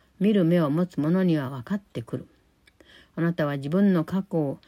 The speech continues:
怒りのうちに作ったのだし、もしそれを使って今のことを攻撃したりすれば、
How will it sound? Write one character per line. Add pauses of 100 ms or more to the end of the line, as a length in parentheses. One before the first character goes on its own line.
(160)
怒
り
の
う
ち
に
作
っ
た
の
だ
し、 (460)
も
し
そ
れ
を (260)
使
っ
て
今
の
こ
と
を
攻
撃
し
た
り
す
れ
ば、